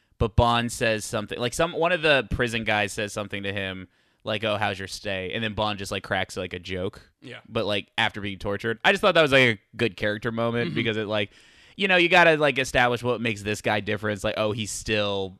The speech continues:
Speaker 1: you know, cracking the jokes every uh, you know, even
Speaker 2: Yeah.
Speaker 1: after over a year of being tortured.
Speaker 2: Yeah.
Speaker 1: Um,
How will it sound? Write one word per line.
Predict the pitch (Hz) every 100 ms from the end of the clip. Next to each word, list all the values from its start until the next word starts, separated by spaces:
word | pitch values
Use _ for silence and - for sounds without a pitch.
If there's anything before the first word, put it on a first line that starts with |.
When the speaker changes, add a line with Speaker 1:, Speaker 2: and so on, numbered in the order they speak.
| _
Speaker 1:
you | 117 110
know, | 98
cracking | - 104 95 98 87
the |
jokes | 82 95 92 90 -
every | 92 85 87 87 87 - _ _ _ -
uh, | 101 95 78
you | 101
know, | 92 87
even | 98 95
Speaker 2:
Yeah. | 90
Speaker 1:
after | 85 85 - - 95
over | 90 87
a |
year | 90 82 85
of |
being | 85 82
tortured. | 90 85 87 87 87 90
Speaker 2:
Yeah. | 131 -
Speaker 1:
Um, | 92 92 90